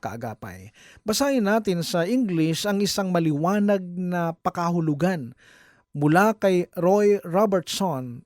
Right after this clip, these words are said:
isang misyonerong matagal na, na naglilingkod sa Pilipinas at sa ibang mga bansa sa Asia. In our previous lesson, we learned about justification.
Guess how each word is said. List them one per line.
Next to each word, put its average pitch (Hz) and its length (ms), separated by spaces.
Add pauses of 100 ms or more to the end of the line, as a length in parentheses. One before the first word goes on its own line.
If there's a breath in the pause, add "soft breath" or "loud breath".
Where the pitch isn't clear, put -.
isang 208 480
misyonerong 202 640
matagal 180 560
na, 190 400
na 185 160
naglilingkod 208 720
sa 196 160
Pilipinas 170 880 (240 soft breath)
at 196 160
sa - 160
ibang 190 240
mga 185 240
bansa 165 400
sa 160 480
Asia. 127 480 (1120 soft breath)
In 196 160
our 202 680 (380)
previous 185 720
lesson, 180 640
we 208 80
learned 190 400
about 165 400
justification. 143 1040